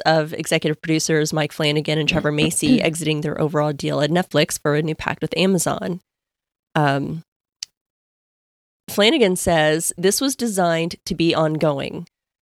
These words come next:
Speaker 1: Um, this was in October. He said that, you know, he had intent, and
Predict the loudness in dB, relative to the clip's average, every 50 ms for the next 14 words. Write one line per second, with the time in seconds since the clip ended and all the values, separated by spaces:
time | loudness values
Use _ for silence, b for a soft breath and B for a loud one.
0 | _ _ _ _ -2 0 0 0 -2 -2 -2 0 0 2 4 4 4 6 6 6
1 | 4 4 4 4 6 6 6 4 2 -2 -2 -4 -8 -10 _ -10 -4 -2 -2 0
2 | 2 2 2 2 2 0 -6 _ _ _ _ -6 -4 -2 -2 -2 0 2 2 2
3 | 2 2 -2 -4 -2 -2 -2 0 2 2 2 0